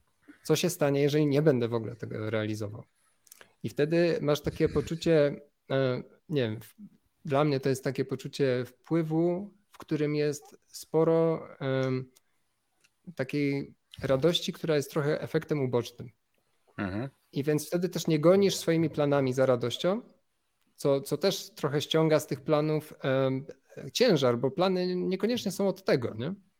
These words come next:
Speaker 1: Plany według mnie są takie, że wiesz, kiedyś będziesz miał inny stan ciała, na przykład nie będziesz mógł wykonywać już tego, tego i tego. Więc może zaplanuj życie tak,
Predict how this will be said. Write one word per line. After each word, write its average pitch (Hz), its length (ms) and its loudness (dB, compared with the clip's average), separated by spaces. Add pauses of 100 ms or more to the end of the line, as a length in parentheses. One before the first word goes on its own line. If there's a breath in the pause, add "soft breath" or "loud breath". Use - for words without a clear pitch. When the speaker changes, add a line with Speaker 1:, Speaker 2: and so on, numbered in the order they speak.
(1200)
Speaker 1:
Plany 202 420 0
według 185 320 -4
mnie 180 100 0
są 170 160 -6
takie, 165 300 -2
że 165 200 2
wiesz, 131 240 0
kiedyś 190 280 0
będziesz 147 520 -2
miał 139 300 -2
inny 139 460 0
stan 123 280 -4
ciała, 113 320 -2
na 117 100 -4
przykład - 320 -6
nie 139 100 0
będziesz 147 320 0
mógł 123 160 -6
wykonywać 120 480 -4
już 107 100 -8
tego, 110 240 -6
tego 107 220 -8
i 104 80 -8
tego. 117 240 -16 (720 loud breath)
Więc 147 400 2
może 151 220 2
zaplanuj 156 540 2
życie 139 280 -4
tak, 143 260 -2